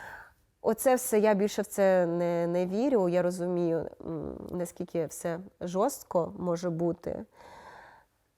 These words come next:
Я іноді дивлюся на європейців і просто розмислюю, а чи витримали би вони все те, що зараз відбувається з нами.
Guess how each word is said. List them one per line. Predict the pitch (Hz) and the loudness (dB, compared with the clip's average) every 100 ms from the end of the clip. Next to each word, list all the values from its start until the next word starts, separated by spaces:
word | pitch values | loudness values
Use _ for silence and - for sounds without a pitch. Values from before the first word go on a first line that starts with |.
| _ 180 | _ -2
Я | 180 190 | 2 4
іноді | 190 180 180 | 4 2 2
дивлюся | 185 190 190 180 | 2 2 0 0
на | |
європейців | 175 175 180 220 254 - 185 185 | 0 0 0 2 2 0 -4 0
і | 180 165 175 | 0 0 0
просто | - 190 - 180 170 | -4 -8 -2 0 2
розмислюю, | 175 175 180 185 185 160 | 0 -2 -4 -2 -4 -4
а | |
чи | - 175 | -4 -4
витримали | 180 156 175 202 208 170 160 156 156 156 | -4 -6 -2 -2 -2 -4 -4 -2 0 -2
би | 156 160 | 0 -2
вони | 151 156 156 160 151 - _ _ | -2 -6 -6 -6 -8 -12 _ _
все | - - 165 | -12 -8 -6
те, | - 165 | -4 -6
що | - 170 | -6 -8
зараз | 170 160 165 | -4 -4 -6
відбувається | 165 160 165 160 156 - | -6 -2 0 -2 -4 -10
з | 160 160 | -10 -6
нами. | 165 233 294 226 165 151 | -2 2 2 2 0 -4